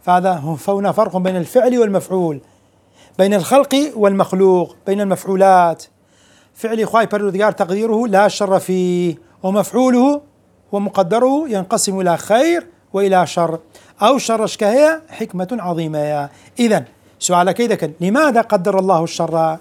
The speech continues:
هاي ابن عثيمين كرت سؤال وجواب. لو خواي يقول تقدير الشر كرديا، ها برا، لو خلق الشر كرديا.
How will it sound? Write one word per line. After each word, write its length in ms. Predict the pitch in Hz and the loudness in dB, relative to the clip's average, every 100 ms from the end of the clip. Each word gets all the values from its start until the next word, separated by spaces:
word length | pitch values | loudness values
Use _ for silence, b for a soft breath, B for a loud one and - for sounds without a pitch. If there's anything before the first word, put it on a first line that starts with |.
| _ - | _ -8
هاي 140 | 175 | -6
ابن 120 | 175 | -6
عثيمين 280 | 151 165 180 | -6 -6 -6
كرت 180 | 170 160 | -6 -6
سؤال 240 | - 170 | -2 -4
وجواب. 280 | 139 139 117 _ b b b - | -4 -8 -10 _ b b b 0
لو 120 | 320 | 2
خواي 160 | 220 214 | 2 0
يقول 140 | 226 | -2
تقدير 300 | 214 175 190 | -4 -4 -4
الشر 300 | 165 - 170 | -4 -8 -10
كرديا، 400 | - 147 151 156 _ _ _ _ _ - | -10 -8 -8 -10 _ _ _ _ _ -8
ها 100 | 170 | -6
برا، 200 | 160 180 | -4 -4
لو 140 | 226 294 | -2 -2
خلق 200 | 220 - | -2 -6
الشر 280 | 180 185 175 | -8 -6 -8
كرديا. 400 | - 147 156 | -8 -6 -6